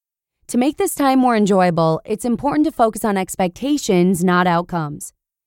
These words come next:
If you head out to hike a one-mile trail with your family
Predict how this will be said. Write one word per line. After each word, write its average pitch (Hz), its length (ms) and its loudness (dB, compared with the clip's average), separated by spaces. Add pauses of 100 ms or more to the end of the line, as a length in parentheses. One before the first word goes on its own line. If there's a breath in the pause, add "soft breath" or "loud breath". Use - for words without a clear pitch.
(220)
If 226 160 0
you 294 80 2
head 349 180 0
out 311 160 0
to 294 100 -2
hike 233 220 2
a 233 40 2
one-mile 214 380 0
trail 190 240 0
with 190 120 -2
your 180 100 -4
family 220 560 0